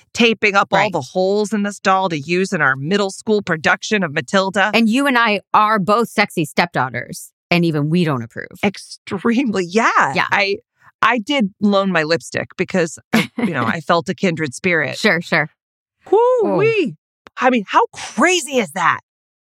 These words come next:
Speaker 2: That's gross.
Speaker 1: Well, yeah, especially 'cause we think the doll might have been used 'cause there was a hole in it.
Speaker 2: Well, there's
Speaker 1: Not that
Speaker 2: supposed to be a
Speaker 1: hole.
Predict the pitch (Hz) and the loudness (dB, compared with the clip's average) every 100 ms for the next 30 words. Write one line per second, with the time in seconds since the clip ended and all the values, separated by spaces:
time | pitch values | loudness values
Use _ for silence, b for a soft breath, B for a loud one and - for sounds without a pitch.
0 | _ - 170 - - - _ - 151 - | _ -6 -6 -6 -14 -18 _ -4 -4 -4
1 | - _ _ _ _ _ _ _ _ _ | -20 _ _ _ _ _ _ _ _ _
2 | _ _ _ - 220 156 139 220 - - | _ _ _ 0 0 0 0 0 -2 -8
3 | - 196 208 208 190 180 147 180 190 170 | -2 -2 0 -2 -2 -2 -4 -4 -4 -2
4 | 170 151 151 160 156 131 135 190 131 113 | 0 0 0 -2 -2 -4 0 0 0 -6
5 | - 165 160 139 127 - 180 165 123 82 | -8 -6 -8 -10 -8 -4 -4 -4 -8 -10
6 | - _ _ _ _ _ _ _ _ _ | -18 _ _ _ _ _ _ _ _ _
7 | - 202 180 175 180 - 226 185 170 165 | -4 -2 2 2 2 2 0 2 0 2
8 | 151 | 0